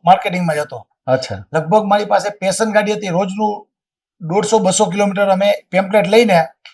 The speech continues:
Speaker 1: ફેક્ટરી
Speaker 2: હા.
Speaker 1: ફેક્ટરી જતા અને કામ
Speaker 2: એટલે
Speaker 1: ગોતતા.
Speaker 2: દી-, એ, એ તમે બે ભૂમિકામાં હતા,
Speaker 1: હા.
Speaker 2: માલિક પણ તમે અને સેલ્સમેન
Speaker 1: સેલ્સમેન
Speaker 2: પણ
Speaker 1: પણ.
Speaker 2: તમે. અને દોઢસો કિલોમીટર ઉપર બાઇક ઉપર
Speaker 1: જતા.
Speaker 2: મુસાફરી કરીને બધે જવાનું.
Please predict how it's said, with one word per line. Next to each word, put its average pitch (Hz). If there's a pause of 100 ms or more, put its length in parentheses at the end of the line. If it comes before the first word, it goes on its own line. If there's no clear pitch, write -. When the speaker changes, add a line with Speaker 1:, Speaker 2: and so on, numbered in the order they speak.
Speaker 1:
ફેક્ટરી 220
Speaker 2:
હા. 147
Speaker 1:
ફેક્ટરી 180
જતા 214
અને 160
કામ 147
Speaker 2:
એટલે 170
Speaker 1:
ગોતતા. 165 (180)
Speaker 2:
દી-, 170
એ, 165
એ 156
તમે 175 (280)
બે 147
ભૂમિકામાં 175
હતા, 160 (280)
Speaker 1:
હા. 127
Speaker 2:
માલિક 143
પણ 202
તમે 202
અને 165
સેલ્સમેન 180
Speaker 1:
સેલ્સમેન 175
Speaker 2:
પણ 175
Speaker 1:
પણ. -
Speaker 2:
તમે. 151 (600)
અને 156
દોઢસો 160
કિલોમીટર 208
ઉપર 190
બાઇક 147 (160)
ઉપર 175 (160)
Speaker 1:
જતા. 135
Speaker 2:
મુસાફરી 147
કરીને 143
બધે 131
જવાનું. 107